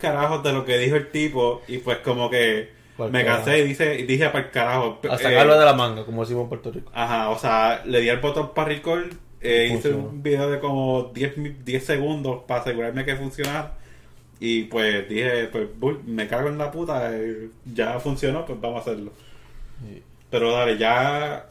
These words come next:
Speaker 1: Este, estamos discutiendo, tenía, estabas diciendo de que la arena tenía algo ahí, sunfleas o algo así.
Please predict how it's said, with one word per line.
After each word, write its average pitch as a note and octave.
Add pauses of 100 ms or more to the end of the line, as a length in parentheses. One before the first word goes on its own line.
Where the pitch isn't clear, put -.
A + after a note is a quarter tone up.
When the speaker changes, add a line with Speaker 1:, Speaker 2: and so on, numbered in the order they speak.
(440)
Speaker 1:
Este, A#2
estamos B2
discutiendo, D#3
tenía, C#3
estabas B2+
diciendo C#3
de D3
que C#3
la A#2+
arena A#2+
tenía C3+
algo C3
ahí, C3
sunfleas C3
o A#2+
algo A#2
así. G#2+